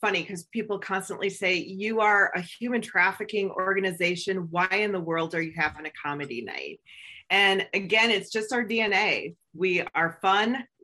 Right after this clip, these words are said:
<laughs> We are, you know, we don't take ourselves seriously. And so what better way to celebrate youth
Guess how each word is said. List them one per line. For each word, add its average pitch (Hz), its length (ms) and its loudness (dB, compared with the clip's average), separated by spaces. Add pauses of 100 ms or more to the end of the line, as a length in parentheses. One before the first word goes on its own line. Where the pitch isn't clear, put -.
(140)
<laughs> - 200 -2
We 370 80 8
are, 170 400 2
you 202 160 2
know, 180 160 2
we 175 160 0
don't 185 280 0
take 208 180 -2
ourselves 202 420 -2
seriously. 202 720 0 (360)
And 202 180 -2
so 185 360 2
what 208 340 0
better 233 320 0
way 190 380 4 (100)
to 185 120 -4
celebrate 165 1040 0 (160)
youth 175 500 0